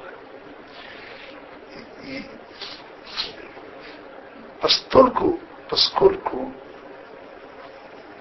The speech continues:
еврей обращается к мудрецам, постольку они по-, получают помощь свыше и, и, и, и дают возможность всей еврейской общине жить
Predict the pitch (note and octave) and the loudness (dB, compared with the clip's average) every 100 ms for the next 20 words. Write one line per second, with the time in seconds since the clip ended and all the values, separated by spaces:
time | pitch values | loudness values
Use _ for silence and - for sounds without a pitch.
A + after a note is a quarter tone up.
0 | - D3 B2+ E3 F#3 E3 C#3+ - E3+ C#3+ | -4 -4 4 10 10 10 4 8 8 8
1 | - B2+ B2+ C3 - - - F#3 A3+ - | 4 -4 -4 -2 -2 4 6 6 4 -10
2 | - - - - - - - - - - | -16 -16 -16 -16 -14 -14 -16 -16 -14 -14
3 | - - - - - - - - - - | -14 -16 -16 -16 -16 -16 -12 -12 -12 -8
4 | - - F#3 E3 C#3 C#3 C#3 C#3 - C#3 | -4 6 8 8 6 8 8 6 2 2
5 | C3+ C3 D#3+ D#3 - - - - - C#3 | 0 4 8 8 6 -4 -10 0 4 4
6 | C3 - C#3 E3 - F#3+ - - - - | 4 4 4 4 2 -4 -10 -14 -12 -12
7 | - - - C#3+ - - - - D3 D3 | -12 -16 -12 -12 -10 -10 -8 -6 -4 -4
8 | - - - F3 D#3 D#3 C#3+ F3 E3+ D#3 | -6 -4 4 4 6 4 8 10 10 8
9 | D3 - - - - - - - - - | 0 -2 -6 -10 -14 -14 -14 -14 -16 -14
10 | - - - - G#2 F#2 - E2 - - | -14 -4 8 8 8 6 10 8 8 0
11 | - - G2 E2+ - - - - C#3 F3+ | 2 2 2 -4 -6 -10 -14 -2 4 6
12 | G3 - | 4 -4